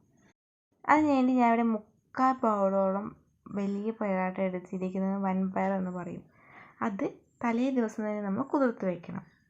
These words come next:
അതിനുശേഷം അത് നമ്മളൊന്ന് വേവിച്ചെടുക്കാൻ ഞാനൊരു കുക്കറിലോട്ട്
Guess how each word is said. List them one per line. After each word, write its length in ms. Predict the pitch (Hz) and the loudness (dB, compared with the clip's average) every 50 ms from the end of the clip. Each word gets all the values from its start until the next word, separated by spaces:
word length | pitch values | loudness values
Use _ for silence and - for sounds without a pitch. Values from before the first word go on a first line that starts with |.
| _ _ _ _ _ _ - - _ _ _ - - _ - 302 | _ _ _ _ _ _ -20 -20 _ _ _ -20 -18 _ 0 2
അതിനുശേഷം 720 | 302 302 294 285 285 285 269 240 214 208 - - - 262 294 - - _ _ - - | 2 4 4 2 2 2 2 2 0 0 -2 -2 -2 -2 -2 -2 -8 _ _ -6 -4
അത് 100 | 208 208 208 | -4 -2 -2
നമ്മളൊന്ന് 380 | 208 196 196 196 190 196 196 196 190 | -2 -2 0 0 0 0 0 0 0
വേവിച്ചെടുക്കാൻ 800 | 190 185 180 180 180 180 - - 196 180 175 175 - - 180 185 190 190 | 0 -2 -2 -4 -6 -8 -6 -6 -6 -6 -6 -8 -6 -6 -4 -2 -2 -2
ഞാനൊരു 460 | 180 180 180 185 180 180 180 185 226 403 480 - - _ _ - - - _ - | -2 -2 -2 -4 -4 -4 -4 -2 -2 -2 -4 -6 -12 _ _ -20 -20 -20 _ -10
കുക്കറിലോട്ട് 520 | - 196 - - 214 202 196 190 185 190 | -10 -8 -2 -2 0 4 4 4 4 2